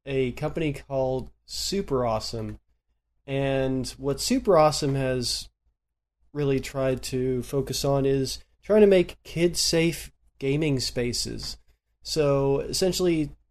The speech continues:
different types of tools, such as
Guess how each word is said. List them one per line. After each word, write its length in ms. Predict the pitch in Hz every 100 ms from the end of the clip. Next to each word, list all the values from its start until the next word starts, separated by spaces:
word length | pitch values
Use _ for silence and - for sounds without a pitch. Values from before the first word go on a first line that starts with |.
| _ _ _ -
different 280 | 170 185 160
types 280 | 160 151
of 160 | 120 -
tools, 760 | - 147 180 233 240 214 - - _ _ _ _
such 300 | - 147 -
as 720 | 147 139 135 131 131 120 -